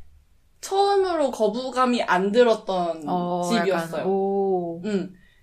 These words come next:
Speaker 1: 그래도 저는 이제 바로 결정하기는 뭐하니까 집은 되게 큰 일이잖아요.
Speaker 2: 네.
Speaker 1: 그래서 어, 생각을 해보겠다, 어쩌고 저쩌고 가려고 했는데 그 부동산 아저씨가 저를 붙잡으면서 계속 막 협상을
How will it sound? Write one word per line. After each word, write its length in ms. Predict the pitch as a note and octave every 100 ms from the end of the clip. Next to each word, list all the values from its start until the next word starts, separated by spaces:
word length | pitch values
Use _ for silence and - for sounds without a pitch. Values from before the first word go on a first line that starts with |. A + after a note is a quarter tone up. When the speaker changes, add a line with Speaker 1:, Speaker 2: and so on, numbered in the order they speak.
| _ _ _ _
Speaker 1:
그래도 360 | - C#4 C#4 C4
저는 340 | B3 G#3 G#3
이제 260 | F#3 F#3 F3+
바로 320 | - A#3 D4+
결정하기는 1160 | A#3 F#3+ F#3 B3 A3 G3 F3+ - - G3 G3 F3
뭐하니까 520 | F3 G#3 G#3+ F#3 E3+
집은 1300 | - - A#3 B3 A#3+ A#3+ - _ _ _ _ A3+ A3
되게 180 | G#3 G3
큰 460 | F#3+ F4 F4 D#4 G#3
일이잖아요. 680 | G3 G3+ G3 D#3+ D3 D3+ -
Speaker 2:
네. 180 | F#3 E3
Speaker 1:
그래서 340 | F#3 F#3 F3+ - - - _ -
어, 140 | F#3
생각을 440 | F#3+ C#4 C#4+ C4 C#4+
해보겠다, 720 | C#4 F3 F3+ F3+ - D#3 D3+
어쩌고 340 | D3+ E3+ E3
저쩌고 500 | - E3+ E3 D#3+ D#3
가려고 420 | - F#3+ A3+ A#3
했는데 480 | C#4+ C#4 B3 D4+ G4 - - _ _ _ -
그 400 | A3 G#3+ G3+ G3
부동산 580 | A#3 C#4 D4 D4+ B3+
아저씨가 840 | - E3 G3+ - - F3+ C4 E4+ - _ _ _ _
저를 260 | - A3 G#3
붙잡으면서 720 | A3 - D4 C#4+ C4 A#3 G3+
계속 340 | G#3+ A3+ A#3
막 120 | F3+ A3+
협상을 460 | D#4 - F4+ D4